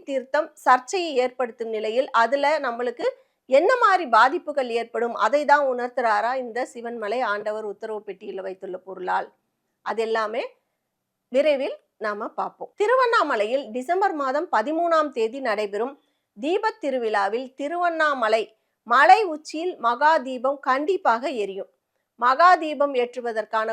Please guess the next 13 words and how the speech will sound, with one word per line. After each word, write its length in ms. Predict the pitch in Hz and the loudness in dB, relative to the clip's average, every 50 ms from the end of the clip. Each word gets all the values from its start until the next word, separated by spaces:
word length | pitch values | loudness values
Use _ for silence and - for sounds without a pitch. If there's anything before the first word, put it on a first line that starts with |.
| 214 _ | -6 _
கொப்பரை, 380 | 240 226 226 _ 254 247 254 339 466 - _ _ | -6 -6 -4 _ -2 -2 -2 -2 -4 -8 _ _
திரி 200 | 311 349 311 359 440 494 494 _ - 240 | -6 -4 -2 -2 -2 -4 -4 _ -4 -2
ஆகியவற்றை 500 | 214 233 247 247 233 226 214 214 240 247 247 226 | -2 -2 -2 -4 -4 -6 -6 -6 -6 -4 -4 -2
எடுத்து 240 | 220 220 226 - 254 - - | -4 -4 -6 -8 -16 -10 -8
சென்று 280 | 220 208 214 - 381 523 554 - _ _ _ _ _ _ - | -8 -8 -6 -4 -6 -6 -6 -6 _ _ _ _ _ _ 2
மகா 260 | - 262 - 370 381 403 381 311 | 2 4 6 8 8 8 6 4
தீபம் 320 | 320 302 277 254 294 302 285 240 | 0 -4 -2 -2 -2 0 0 -2
ஏற்றுவதற்கு 560 | 240 240 240 247 226 220 208 214 208 - 392 427 415 - - | -2 -2 -4 -8 -8 -6 -8 -8 -8 -6 -8 -8 -8 -6 -4
கோயில் 400 | 320 349 440 508 523 539 494 415 285 | -2 0 4 6 6 6 6 4 4
நிர்வாகிகளுக்கு 840 | 262 269 302 330 381 381 370 381 349 339 285 294 254 247 233 - 214 214 208 | 2 2 4 6 6 6 6 6 4 -2 -2 -2 -2 -2 -4 -8 -8 -6 -6
மட்டுமே 400 | 202 202 _ 254 240 247 262 311 392 - 233 | -6 -4 _ -4 0 2 0 0 0 0 -4
அனுமதி 340 | 233 233 247 247 240 233 240 233 202 | -4 -4 -4 -6 -6 -8 -6 -6 -4
வழங்கப்படும்னு 640 | 196 202 208 220 208 208 - 196 196 208 240 392 | -4 -4 -6 -8 -10 -10 -10 -10 -10 -8 -8 -10